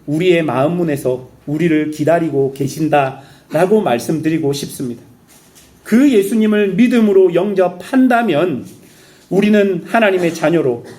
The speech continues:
하나님의 나라의 백성으로 살아갈 수 있는 것입니다. 다른 것은 필요 없습니다. 율법의 준수와 할례가 필요 없듯이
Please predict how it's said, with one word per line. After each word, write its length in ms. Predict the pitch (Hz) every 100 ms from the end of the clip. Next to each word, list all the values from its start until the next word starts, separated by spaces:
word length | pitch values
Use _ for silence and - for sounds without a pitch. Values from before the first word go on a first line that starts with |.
| -
하나님의 520 | - 185 175 160 147
나라의 440 | 147 143 131 131 131
백성으로 600 | 151 - 156 127 123 127 - _
살아갈 580 | - 202 160 135 127
수 360 | 127 - 127 131 139
있는 320 | 117 143 165
것입니다. 440 | 135 - 120 123 - _ _ _ _ _ _ _ -
다른 260 | 139 170
것은 520 | 226 247 208 226 247 - - -
필요 520 | - 220 208 214 214
없습니다. 520 | 131 135 - 196 170 - - _ _ _ _ _ _ -
율법의 500 | 185 214 240 214 208
준수와 760 | 170 165 156 190 160 135 - - -
할례가 720 | - 185 185 190 196 196 196
필요 280 | - 208 202
없듯이 880 | 202 139 135 208 190 247 170 -